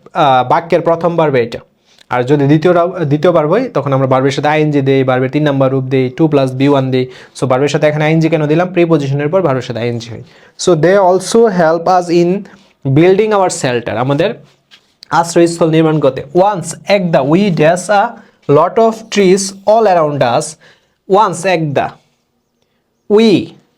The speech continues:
আমাদের ছিল। হুম, এখন আছে ইংলিশ কি? have না। So, দেখো, once, একদা,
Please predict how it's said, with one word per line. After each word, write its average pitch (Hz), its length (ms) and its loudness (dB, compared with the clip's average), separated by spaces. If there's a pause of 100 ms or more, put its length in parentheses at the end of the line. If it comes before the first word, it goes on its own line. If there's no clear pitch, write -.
(140)
আমাদের 180 480 0
ছিল। 185 340 2 (560)
হুম, 240 160 -2 (600)
এখন 208 480 -4 (380)
আছে 240 320 0
ইংলিশ 226 360 2
কি? 143 120 -4
have 151 320 -2
না। 135 180 -2 (420)
So, 120 180 0 (260)
দেখো, 175 220 2
once, 180 580 0
একদা, 151 500 -2